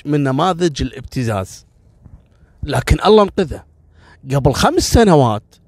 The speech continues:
حصلت قصة في المدينة المنورة، تم إلقاء القبض على إحدى عشر بنت مع والدتهم،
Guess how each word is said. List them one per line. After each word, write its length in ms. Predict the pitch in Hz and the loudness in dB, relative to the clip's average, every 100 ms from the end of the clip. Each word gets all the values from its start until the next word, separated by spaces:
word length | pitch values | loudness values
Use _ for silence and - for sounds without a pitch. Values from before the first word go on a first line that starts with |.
| _ _ _ - | _ _ _ -4
حصلت 480 | 147 - 240 208 - | -2 0 2 2 0
قصة 460 | 220 214 - 202 226 _ _ _ _ _ _ | -2 -2 -4 -4 -6 _ _ _ _ _ _
في 120 | - | 2
المدينة 500 | 220 180 143 175 190 | 4 4 2 2 2
المنورة، 720 | 147 120 113 101 95 78 92 _ _ _ _ _ _ - - - - - | 2 0 -2 -4 -4 -8 -14 _ _ _ _ _ _ -20 -20 -20 -8 0
تم 340 | 196 180 131 - | 2 2 -4 -6
إلقاء 440 | 131 120 - 165 107 | -8 -6 -2 -2 -4
القبض 440 | 113 - 131 95 - - _ _ _ _ - - | -10 -4 -4 -6 -14 -20 _ _ _ _ -20 -14
على 440 | - 123 139 120 - 127 | -2 0 2 0 -2 -4
إحدى 260 | 135 151 | 0 0
عشر 280 | 147 151 - | 0 -2 0
بنت 320 | 147 156 160 - - _ _ _ _ _ _ - | 0 0 -4 -16 -20 _ _ _ _ _ _ -4
مع 280 | 147 143 127 | 0 2 2
والدتهم، 840 | 123 139 151 143 147 - 160 - | 2 0 0 -4 -2 -2 -2 -8